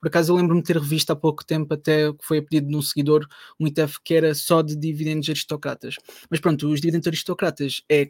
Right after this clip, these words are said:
quase o mesmo que os Dividend King, mas em vez de cinquenta anos consecutivos, é vinte e cinco anos consecutivos que os seus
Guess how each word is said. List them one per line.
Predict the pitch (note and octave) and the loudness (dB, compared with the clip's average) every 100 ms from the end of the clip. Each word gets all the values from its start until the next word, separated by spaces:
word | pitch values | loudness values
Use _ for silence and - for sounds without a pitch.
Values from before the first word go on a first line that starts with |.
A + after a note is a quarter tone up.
| _ | _
quase | F#3 F3+ C#3+ D3 | 2 4 2 -2
o | |
mesmo | D3 C#3+ | -2 -2
que | C#3+ | -4
os | D#3 | -2
Dividend | D#3+ C#3+ | -2 0
King, | G3+ G3+ F#3+ | 0 0 0
mas | E3 D3+ | 0 0
em | |
vez | D3+ E3+ | 0 -2
de | |
cinquenta | - F3 E3+ E3 | -2 -2 -2 -2
anos | D#3+ | -2
consecutivos, | - E3+ - G#3 G3+ - - - - | -4 -8 -4 -4 -4 -10 -18 -10 0
é | D#3+ | 0
vinte | D3 D#3+ | 2 -2
e | |
cinco | - E3 D#3 | 0 -2 -2
anos | D#3+ - | -4 -6
consecutivos | E3+ - - F3+ - | -8 -8 -6 -6 -6
que | - | -10
os | - | -4
seus | E3+ D#3+ - | -2 -2 -6